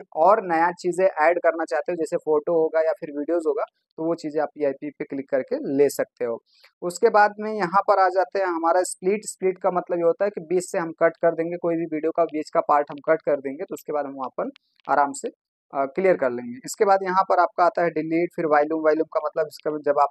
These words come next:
इसमें क्लिक करेंगे तो यहाँ पे आपका जो वॉल्यूम रहेगा वो कम ज़्यादा आप कर सकते हैं। ये हो गया। और इसके बाद में यहाँ पर आते हैं दोस्तों animation और speed और background। तो ये तीन चीज़ क्या होता है, Background का मतलब आप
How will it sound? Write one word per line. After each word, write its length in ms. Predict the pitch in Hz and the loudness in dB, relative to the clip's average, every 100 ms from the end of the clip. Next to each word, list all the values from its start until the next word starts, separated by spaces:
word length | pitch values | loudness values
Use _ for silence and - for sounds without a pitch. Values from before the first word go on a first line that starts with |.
| 170 | -2
इसमें 260 | 143 160 151 | -10 -8 -8
क्लिक 240 | 147 160 160 | -6 -4 -4
करेंगे 240 | 156 170 | -4 -4
तो 120 | 170 | -4
यहाँ 100 | 143 | -6
पे 100 | 139 | -2
आपका 220 | 139 - | -4 -4
जो 120 | 143 139 | -4 -2
वॉल्यूम 300 | 135 139 135 | -2 -4 -4
रहेगा 220 | 135 185 | -2 -2
वो 100 | 185 - | -4 -2
कम 100 | 156 | -2
ज़्यादा 360 | 135 185 202 - _ _ _ - | 0 0 -2 -6 _ _ _ 2
आप 180 | 202 - | 2 4
कर 100 | 165 | 2
सकते 360 | 139 135 - 131 | 2 -4 -4 -4
हैं। 100 | 120 - _ _ - | -4 -10 _ _ -6
ये 160 | 156 226 | 6 6
हो 180 | 220 196 | 6 6
गया। 180 | 180 | 4
और 240 | 185 185 202 | 6 4 4
इसके 220 | - 254 | 4 4
बाद 180 | 233 226 | 4 2
में 100 | 233 | -2
यहाँ 240 | 214 185 226 | -6 0 2
पर 100 | 226 | 4
आते 200 | 202 190 | 4 2
हैं 80 | 208 | -4
दोस्तों 580 | 202 196 - 226 - 175 | -2 -2 0 -2 -2 -2
animation 540 | 196 220 214 208 226 226 180 | 0 2 0 2 2 2 0
और 120 | 175 | 0
speed 340 | - 185 139 - _ _ _ | 2 2 2 -2 _ _ _
और 140 | 240 247 | 2 6
background। 400 | 196 160 135 123 _ _ _ _ _ _ - | 6 6 2 0 _ _ _ _ _ _ 6
तो 180 | 220 233 | 6 8
ये 60 | |
तीन 300 | 226 233 240 | 4 2 0
चीज़ 180 | 214 247 - | 0 -4 4
क्या 140 | 240 | 4
होता 200 | 220 233 | 6 2
है, 60 | 214 | 6
Background 420 | 202 196 202 214 | 6 6 2 0
का 60 | |
मतलब 300 | 208 202 214 | -2 0 2
आप 80 | 202 | 2